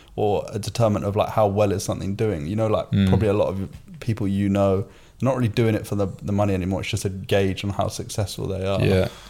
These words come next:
Speaker 1: Um, so I was always interested in that. And then as I was going, like, through the, like, fifteen, sixteen, seventeen, it was like, right, do I either, like, wanna be working on, like, labouring, which I did for, like,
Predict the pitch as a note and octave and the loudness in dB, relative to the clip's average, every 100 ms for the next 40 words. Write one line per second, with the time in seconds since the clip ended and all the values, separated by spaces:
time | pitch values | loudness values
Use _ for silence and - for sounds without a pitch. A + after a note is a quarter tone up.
0 | - - G2 F#2+ F#2 - - - - - | -8 0 2 2 0 -6 -14 -20 -6 2
1 | B2 C#3 E3 C#3+ C3+ B2 A2+ B2 A2+ A#2 | 4 6 4 6 4 2 2 2 4 4
2 | G2+ G#1 G2+ A#2+ C#3 B2+ A#2 - - - | 4 2 2 4 6 4 4 -2 -20 -20
3 | - B2 A2+ G#2+ G2+ F#2 - B2+ G2+ G2 | 0 4 6 4 2 0 -2 -2 -2 0
4 | G2+ - - - - - A#2 - G#2+ G2 | 0 0 -4 -20 -16 -4 -2 -2 0 0
5 | F#2+ - G2+ - - G2+ F#2+ G2 G2 G2 | 0 -2 -4 -6 -2 0 0 0 0 0
6 | - A2 G2 F2 F#2+ - F2 E2+ - - | 0 0 0 -2 -4 0 0 0 -6 -20
7 | - - - - - A2+ A2 A2+ A2+ G#2+ | -20 -20 -8 -6 -2 2 6 6 6 6
8 | G#2 - - - G#2+ - - - - G2+ | 4 0 -6 -4 -4 -4 -16 -20 -14 -6
9 | G#2+ G2+ G2+ G2+ - G2+ F#2 F2+ - A2 | -4 -2 -2 -2 -4 -2 -2 -4 -4 0
10 | G2+ - G2+ F#2+ - G#2 - G#2+ G#2+ G#2+ | 0 0 0 -2 -2 -4 0 0 2 2
11 | G2+ F#2+ G2+ - F#2+ G2 F#2 - F2 | 0 -2 -4 -2 0 0 -2 -4 -4